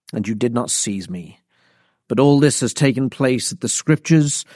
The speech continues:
of the prophets might be fulfilled." Then all the disciples left and fled.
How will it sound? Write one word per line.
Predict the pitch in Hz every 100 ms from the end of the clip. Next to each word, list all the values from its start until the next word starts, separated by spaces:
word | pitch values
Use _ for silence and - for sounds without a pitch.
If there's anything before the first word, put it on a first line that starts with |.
| _
of | 120 120
the | 135
prophets | - 151 139 143 - - 131
might | 131 139 -
be | 127 117 113 101
fulfilled." | - 123 113 - 98 92 90 - _ _ _ _ _ _ _ -
Then | 120
all | 135 139
the |
disciples | 139 139 143 127 127 117
left | 117 90 80 - - - _ _ _ _ _ _ _ -
and | 101 101
fled. | - 82 71 -